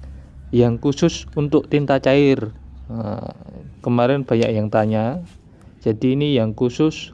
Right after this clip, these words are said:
kertas slide dekal untuk tinta cair. Nanti hasilnya gimana jika setelah dicelup air?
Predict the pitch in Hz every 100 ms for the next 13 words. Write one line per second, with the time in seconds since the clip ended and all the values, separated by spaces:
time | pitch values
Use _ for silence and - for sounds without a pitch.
0 | - - - 127 135 123 113 107 135 143
1 | - 131 123 123 123 117 110 117 113 120
2 | 117 101 101 - - - - - - -
3 | - - - 127 143 170 135 143 160 160
4 | 135 139 147 143 139 - 113 - 123 117
5 | 120 127 127 120 113 110 - 117 - 135
6 | 135 117 123